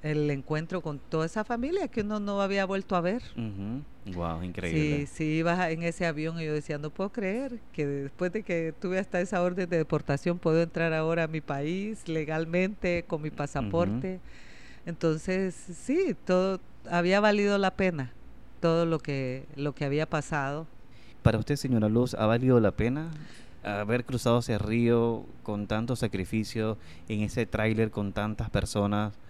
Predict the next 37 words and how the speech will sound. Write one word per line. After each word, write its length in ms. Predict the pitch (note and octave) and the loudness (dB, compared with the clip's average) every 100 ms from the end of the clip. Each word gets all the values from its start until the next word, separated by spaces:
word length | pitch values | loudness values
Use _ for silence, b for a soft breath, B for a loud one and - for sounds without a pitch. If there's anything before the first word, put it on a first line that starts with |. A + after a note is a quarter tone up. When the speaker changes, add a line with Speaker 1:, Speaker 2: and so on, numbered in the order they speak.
| B - | B -4
Speaker 2:
arriesgando 580 | G#2 G#2 F#2 B2+ F#3+ | -2 -2 -2 2 6
su 140 | A#2 G2 | 6 6
vida? 240 | F#2+ F2 | 6 4
Porque 320 | F2+ F#2+ G2+ | 2 -2 0
no 80 | G2+ | 0
es 80 | C#3 | 2
fácil, 360 | C#3 C3 F#2+ G2 | 2 2 0 0
es 100 | A#2+ | 2
una, 260 | C#3 C#3 - B B | 2 0 -2 B B
y 60 | G#2 | 2
hay 100 | G#2 | 4
que 140 | C3 B2+ | 2 0
aclarar 400 | B2+ A2+ G#2 G2 | 0 4 6 6
que 80 | A2 | 4
es 80 | G#2+ | 4
algo 180 | G#2 A2 | 6 6
ilegal, 440 | G#2 F2+ F#2+ G2 | 6 6 6 6
pero 180 | - F#2 | 4 2
bueno, 220 | E2 A2+ | 2 0
mucha 240 | E2 E2 G2+ | -2 -4 -2
gente 360 | A2 A2 A#2+ - | -2 2 2 2
busca 360 | - G#2 G2 A2+ A2+ | 2 2 4 2 0
su 160 | - G#2 | 0 2
manera 340 | F2+ F2 G2 | 2 2 2
de 60 | A2+ | 2
hacerlo, 400 | E2+ G#2+ G#2+ E2+ | 4 2 2 0
¿no? 160 | A2+ - - | 0 -4 -4
Speaker 1:
Por 140 | E3+ D3 | -2 -2
supuesto 480 | D#3+ E3+ E3+ F3+ | -2 0 0 -2
que 80 | - | -2
ha 40 | D#3 | 0
valido 340 | D3+ D3 C#3+ | 0 0 0
la 100 | C#3 | -2
pena. 360 | B2+ B2+ A#2 - - - - - - B B B B - | -4 -8 -8 -8 -10 -14 -14 -14 -14 B B B B -4
Sacrificas 800 | - F3 F3 F3+ - A3+ C4 B3+ | 0 0 0 -2 0 0 0 0
muchas 400 | B3 B3 - B3 | 2 0 0 -6
cosas, 840 | - B3+ C4+ C4+ C#4 C#4 C#4 C4 | -4 -4 -4 -4 -6 -6 -8 -12